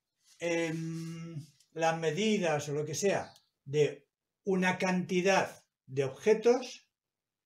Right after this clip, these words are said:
y tenemos que averiguar el valor de otra cantidad diferente. ¿Por qué es proporcional? Porque quiere decir que están relacionadas entre sí las cantidades.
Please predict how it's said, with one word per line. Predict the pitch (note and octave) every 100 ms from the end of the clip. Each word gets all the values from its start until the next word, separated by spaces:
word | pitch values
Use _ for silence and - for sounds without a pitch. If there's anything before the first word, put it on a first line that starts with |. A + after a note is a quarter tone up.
| _ _ _ _ _ _ _
y | F#3 F#3
tenemos | G3+ G3+ G#3+ G#3+
que | -
averiguar | G#3 G#3 G#3+ G#3 G#3
el | G#3
valor | G#3 G#3+ A3 A#3 - _ _ _ _ _
de | D3+ D#3 F3+
otra | G3 F#3
cantidad | D3 C#3 B2 C3+ A#2
diferente. | A2 - A2+ A2 A#2+ F3+ G#3+ - _ _ _ _ _ _ -
¿Por | D#3
qué | D3+ G#3
es | G#3
proporcional? | - G3+ G3 G3 G#3 G#3+ G3 - - _ _ -
Porque | C3 B2 A#2+
quiere | E3 F3 E3+
decir | F3 - G#3+ A3 - _ _ _ -
que | C3+ C#3 C3+ - _
están | D#3 - E3 F3
relacionadas | F3+ F3+ G3 F3+ F#3+ G3+ G3
entre | F#3 F3+
sí | E3+ G#3+
las | G#3 G3+
cantidades. | D3 A#2+ A2 A2+ A2 G#2 G2+ -